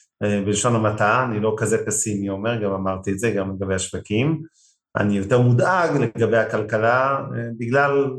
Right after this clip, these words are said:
איך שאני רואה שהפוליטיקאים מתנהלים, ולגבי, אמר לי מישהו על פוליטיקאים, אה, ואומץ, זה דבר שהוא, אה, כאילו, אוקסימורון. אני רק מזכיר שביממות האחרונות שני פוליטיקאים מש"ס קראו לגיוס חרדים.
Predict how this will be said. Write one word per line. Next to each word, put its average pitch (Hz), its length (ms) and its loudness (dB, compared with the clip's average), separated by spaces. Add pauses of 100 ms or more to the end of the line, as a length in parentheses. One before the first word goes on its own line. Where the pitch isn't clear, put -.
איך 117 120 -6
שאני 127 140 0
רואה 123 180 4
שהפוליטיקאים 117 720 0
מתנהלים, 110 580 0
ולגבי, 110 800 2
אמר 117 180 -2
לי 120 100 -2
מישהו 120 340 -2
על 104 120 -4 (520)
פוליטיקאים, 120 800 2
אה, 101 480 0 (160)
ואומץ, 95 1000 0
זה 101 160 -2
דבר 110 280 2
שהוא, 104 340 2
אה, 95 240 -2 (100)
כאילו, 98 180 -4
אוקסימורון. 139 800 2 (400)
אני 101 100 0
רק 120 200 2
מזכיר 131 340 0
שביממות 113 600 0
האחרונות 120 420 0
שני 113 320 -2
פוליטיקאים 139 580 -2
מש"ס - 720 -2 (160)
קראו 107 240 -2
לגיוס 120 380 -2
חרדים. 101 640 -4